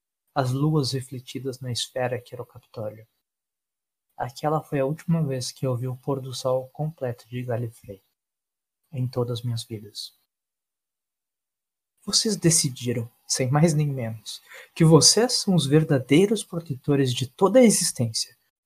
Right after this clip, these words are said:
e que vocês, e só vocês, não seus companheiros ou sua família,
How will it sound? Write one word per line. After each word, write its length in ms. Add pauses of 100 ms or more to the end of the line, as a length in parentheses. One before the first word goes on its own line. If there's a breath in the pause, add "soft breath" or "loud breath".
(120)
e 80
que 120
vocês, 680
e 80
só 300
vocês, 640 (260 soft breath)
não 160
seus 200
companheiros 640
ou 60
sua 180
família, 480